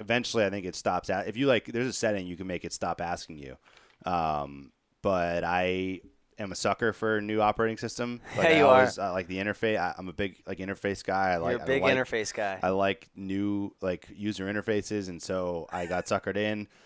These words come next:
Speaker 1: There are a few nice features about it, but it was, it was a drain on the performance of the phone. It wasn't battery for me. It was just everything else. Like, the phone would freeze. Like, it would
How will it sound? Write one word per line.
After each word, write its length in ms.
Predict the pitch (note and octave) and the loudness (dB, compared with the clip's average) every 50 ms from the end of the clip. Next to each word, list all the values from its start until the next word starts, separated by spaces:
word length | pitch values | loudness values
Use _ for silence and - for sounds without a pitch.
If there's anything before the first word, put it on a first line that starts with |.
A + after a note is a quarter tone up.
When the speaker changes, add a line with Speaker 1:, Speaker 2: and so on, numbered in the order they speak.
| _ - | _ 2
Speaker 1:
There 100 | G#2+ G#2+ | 6 8
are 120 | A#2+ C3 | 8 8
a 40 | A#2 | 8
few 160 | - - B2+ | 6 4 0
nice 220 | A#2+ A#2 G#2+ F#2+ - | 0 2 0 0 -2
features 320 | - A#2+ A#2+ B2+ A#2+ G#2+ F#2+ | -4 -4 -2 -2 -2 -2 -2
about 320 | - - F#2 G2+ A2+ B2 | 0 0 2 2 4 4
it, 140 | B2 B2 - | 4 4 4
but 100 | G#2 F#2+ F2+ | 2 0 0
it 160 | F2 D#2+ - | 0 -4 -6
was, 340 | F2 F2+ E2 D2+ - - - | -6 -8 -8 -8 -10 -14 -10
it 80 | - F#2+ | -8 -6
was 120 | F2 E2 D#2 | -6 -6 -8
a 40 | D#2+ | -10
drain 440 | D2+ F2+ F2 E2+ F2 F#2 G#2 G2+ F#2+ | -12 -10 -10 -8 -6 -6 -4 -4 -4
on 80 | F#2 | -4
the 60 | F2 E2 | -6 -6
performance 480 | - F2 - - F#2 F2+ F2 E2+ - | -10 -10 -8 -8 -8 -6 -6 -8 -10
of 60 | E2+ | -10
the 60 | D#2+ - | -10 -8
phone. 240 | - F#2 F#2 F#2+ F#2+ | -6 -4 -4 -4 -4
It 80 | F2 | 0
wasn't 340 | G#2 B2+ D3+ F3 G3+ F#3+ - | 2 2 4 4 2 -2 -4
battery 380 | - F#2 G2 A#2 A2+ G#2 G2 E2+ | 0 2 2 4 4 4 2 0
for 120 | - - F2+ | -4 -8 -8
me. 140 | F2 E2+ | -4 -4
It 40 | E2 | -4
was 100 | E2+ F2+ | -4 -4
just 140 | F2+ G2 - | -6 -4 -2
everything 280 | G2+ F#2 F#2+ F#2 - E2 | -2 -2 -4 -6 -6 -6
else. 200 | F2 E2+ D2+ - | -4 -4 -4 -6
Like, 80 | - E2 | -6 -8
the 80 | F2 E2+ | -8 -6
phone 200 | - - G2 F2+ | -6 -6 -6 -6
would 100 | E2+ D#2 | -6 -10
freeze. 460 | - - F#2+ F#2 F2+ F2+ F2 F2 D2+ E2 | -12 -8 -6 -6 -4 -4 -4 -6 -4 -6
Like, 140 | D#2+ D#2 | -6 -6
it 80 | E2 D#2+ | -6 -8
would 200 | D2+ D#2+ D2+ - | -8 -8 -12 -16